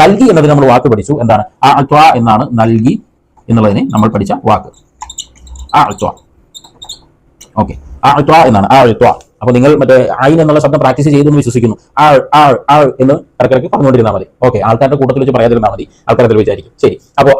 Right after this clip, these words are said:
അഅ്ത എന്ന് പറയാം. ഏ, അഅ്ത എന്ന് പറഞ്ഞാൽ നൽകി. അപ്പോ ഞാൻ നൽകി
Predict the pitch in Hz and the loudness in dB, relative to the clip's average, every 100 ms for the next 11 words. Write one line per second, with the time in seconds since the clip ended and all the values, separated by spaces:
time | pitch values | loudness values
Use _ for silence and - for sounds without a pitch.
0 | 165 147 131 135 135 113 107 95 - _ | 2 2 2 2 2 -2 -4 -4 -8 _
1 | _ 123 113 135 110 190 226 127 - _ | _ -2 0 0 0 0 0 0 -4 _
2 | - 165 175 - _ 170 165 214 208 190 | -4 0 0 -2 _ 0 2 2 2 2
3 | 202 | 2